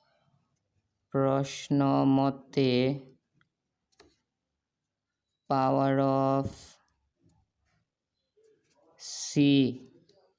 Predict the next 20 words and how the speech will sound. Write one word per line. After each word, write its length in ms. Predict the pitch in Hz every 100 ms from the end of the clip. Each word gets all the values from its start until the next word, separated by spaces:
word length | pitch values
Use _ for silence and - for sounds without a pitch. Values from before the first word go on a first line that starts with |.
| _ _ _ _ _ _ _ _ _ _ _ _ -
সমান, 540 | - 143 135 135 123 110 - - _ _ _ _ _ -
তারা 200 | 135 135 127
বলে 220 | 135 135 135
দিচ্ছে 520 | 139 139 - - 135 131 139 143 - _ _ - -
power 320 | 135 131 135 135 135
of 80 | 135 - -
C 40 | 139 139 135 139 135 - _ _ _ _ _
এর 280 | - 139 139 -
উপাদান 460 | 143 143 135 139 143
সংখ্যা 360 | 143 139 139 135
to 60 | 139
the 160 | 139 135
power 180 | 135 131 135
n, 20 | 123 123
তাহলে 220 | 135 139
আমরা 200 | 139 135 135
লিখব 200 | 135 135 127 135
প্রশ্ন 320 | 135 135 131 147
মতে 400 | 139 139 135 123 131 139 - - _ _ -
power 260 | 131 135